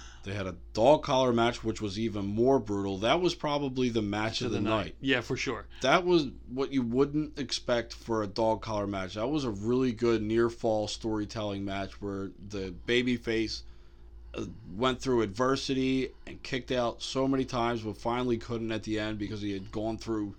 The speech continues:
Speaker 1: so many different in-, inanimate objects.
Speaker 2: Yeah.
Speaker 1: It was just a really good match.
Speaker 2: It
Speaker 1: Got
Speaker 2: really
Speaker 1: a lot of
Speaker 2: was.
Speaker 1: color in that match.
Speaker 2: Yeah, and, uh, like we said, of course, Flip, M J F, Madison Rayne, and, um,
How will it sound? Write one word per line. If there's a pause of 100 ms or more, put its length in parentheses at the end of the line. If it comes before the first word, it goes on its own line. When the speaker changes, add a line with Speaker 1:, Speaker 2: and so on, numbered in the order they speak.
(280)
Speaker 1:
so
many
different
in-, (100)
inanimate
objects.
Speaker 2:
Yeah.
Speaker 1:
It
was
just
a
really
good
match. (240)
Speaker 2:
It
Speaker 1:
Got
Speaker 2:
really
Speaker 1:
a
lot
of
Speaker 2:
was.
Speaker 1:
color
in
that
match.
Speaker 2:
Yeah,
and,
uh,
like
we
said, (160)
of
course,
Flip, (500)
M
J
F,
Madison
Rayne,
and,
um,